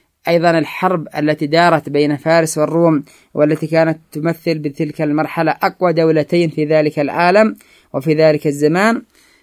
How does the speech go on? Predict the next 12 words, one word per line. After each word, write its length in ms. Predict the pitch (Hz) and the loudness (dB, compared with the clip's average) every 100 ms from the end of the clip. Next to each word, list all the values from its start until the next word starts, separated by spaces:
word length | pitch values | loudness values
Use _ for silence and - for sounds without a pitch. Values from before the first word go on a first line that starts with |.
| _ | _
كل 260 | - 220 220 | 0 2 2
تلك 240 | 220 185 | 2 0
الأحداث 460 | 190 160 170 175 165 | -2 -2 -2 -2 -2
السياسية، 920 | 160 - 160 156 151 160 156 151 131 | -6 0 2 2 0 -4 0 2 0
الاقتصادية، 1040 | 131 127 - - 147 147 147 151 156 147 131 | -4 -8 -10 -4 -2 0 0 2 2 0 -4
الاجتماعية، 920 | 127 - 143 156 147 151 151 156 131 | -8 -6 -4 -2 -2 0 2 0 -2
الحروب، 580 | 123 - 139 160 160 139 | -6 -6 -2 0 0 -2
الفتن، 580 | 143 151 156 175 180 - _ _ _ _ | -8 -6 0 2 0 -4 _ _ _ _
كل 260 | - 165 160 | -4 -2 0
تلك 240 | 160 156 | -4 -4
الأحداث 580 | 156 135 147 175 214 208 _ _ _ _ | -4 -4 -2 2 2 0 _ _ _ _
كانت 340 | - 156 160 | -4 0 0